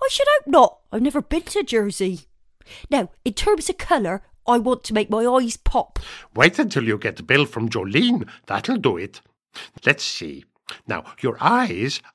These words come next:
Speaker 2: are a sort of grey, brown, green. Khaki, basically.
Speaker 1: Great! So I should wear camo then?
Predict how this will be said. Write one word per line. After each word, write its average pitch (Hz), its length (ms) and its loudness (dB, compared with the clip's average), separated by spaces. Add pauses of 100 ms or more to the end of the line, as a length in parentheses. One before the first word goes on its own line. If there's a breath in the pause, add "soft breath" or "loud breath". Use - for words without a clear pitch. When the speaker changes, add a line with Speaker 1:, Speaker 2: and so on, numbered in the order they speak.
Speaker 2:
are 107 180 -2
a 117 60 0
sort 151 320 -6
of 170 160 -10 (560 loud breath)
grey, 214 400 -2 (340)
brown, 180 600 2
green. 143 720 -2 (840 soft breath)
Khaki, 240 460 0
basically. - 720 -8
Speaker 1:
Great! 494 500 2 (260)
So 311 300 -2
I 339 40 0
should 277 220 -4
wear 320 220 -4
camo 240 460 2
then? 190 320 -4